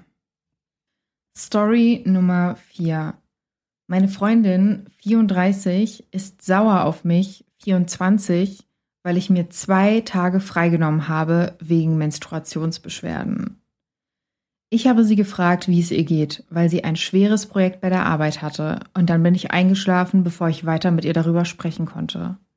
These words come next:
Ich habe auch geschrieben, dass ich heute frei nehmen werde, weil ich müde bin.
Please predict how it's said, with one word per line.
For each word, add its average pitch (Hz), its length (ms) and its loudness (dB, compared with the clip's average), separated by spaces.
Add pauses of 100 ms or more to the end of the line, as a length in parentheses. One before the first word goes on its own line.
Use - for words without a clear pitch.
(600)
Ich - 120 -8
habe 208 180 2
auch 202 100 -4
geschrieben, 196 680 2
dass 175 180 -4
ich - 120 -12
heute 190 160 -4
frei 185 300 -4
nehmen 170 300 2
werde, 160 500 -4
weil 160 220 -6
ich 165 160 -6
müde 165 280 2
bin. 156 420 -8